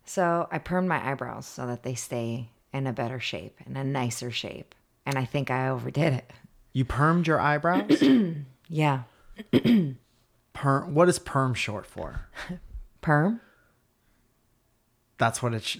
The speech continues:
Speaker 2: that's
Speaker 1: Perm. I don't know what perm is short for. I
Speaker 2: Uh,
Speaker 1: didn't know that it, it was an acronym.
Speaker 2: It just sounds like a shorter word that doesn't tell me a lot of information. So I assumed that it was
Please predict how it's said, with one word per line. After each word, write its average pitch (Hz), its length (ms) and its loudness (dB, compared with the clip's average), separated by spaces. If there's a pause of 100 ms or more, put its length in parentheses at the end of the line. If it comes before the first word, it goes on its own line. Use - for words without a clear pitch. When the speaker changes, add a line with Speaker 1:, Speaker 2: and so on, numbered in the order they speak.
(120)
Speaker 2:
that's 113 300 -2
Speaker 1:
Perm. 135 300 -4 (380)
I 175 60 -4
don't 202 140 2
know 208 100 2
what 202 160 -2
perm 143 240 -6
is 139 60 -10
short 123 260 -12
for. 139 400 -14 (480)
I 165 40 -6
Speaker 2:
Uh, - 20 -4
Speaker 1:
didn't 160 220 -4
know 156 180 -6
that 151 140 -6 (280)
it, - 60 -10
it 151 40 -10
was 143 160 -8
an 147 260 -8 (200)
acronym. 139 460 -8
Speaker 2:
It 165 60 2
just 160 200 -2
sounds 147 320 -2
like 113 80 -2
a 117 60 -4
shorter 113 400 -2
word 110 300 -2
that 104 120 -2
doesn't 110 280 -2
tell 110 180 -2
me 110 160 0
a 104 80 -2
lot 104 280 -2
of 110 300 -4
information. 120 760 -2
So 127 180 0
I 113 120 2
assumed 107 440 0
that 101 140 -2
it 101 160 -6
was 98 320 -6